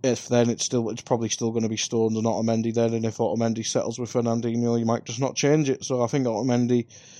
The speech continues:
pretty much plug in and forget as well. Um, and they've, they've got Everton, who we mentioned don't have an attack at the minute.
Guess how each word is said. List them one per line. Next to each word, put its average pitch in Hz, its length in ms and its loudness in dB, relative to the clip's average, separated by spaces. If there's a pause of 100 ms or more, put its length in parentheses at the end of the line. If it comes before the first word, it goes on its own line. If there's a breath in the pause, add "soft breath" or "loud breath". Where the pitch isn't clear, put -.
(400 soft breath)
pretty 110 240 0
much 123 200 -4
plug 139 280 6
in 135 80 6
and 135 160 2
forget 135 300 4
as 123 160 -2
well. 139 280 2 (140)
Um, 127 520 2 (1000)
and 113 220 2
they've, 110 240 2 (120)
they've 120 260 2
got 120 180 0
Everton, 123 440 0 (580 soft breath)
who 135 100 4
we 123 100 4
mentioned 120 480 2
don't 123 220 2
have 120 180 2
an 123 80 0
attack 117 380 -4
at 92 80 -8
the 104 80 -6
minute. 110 380 -6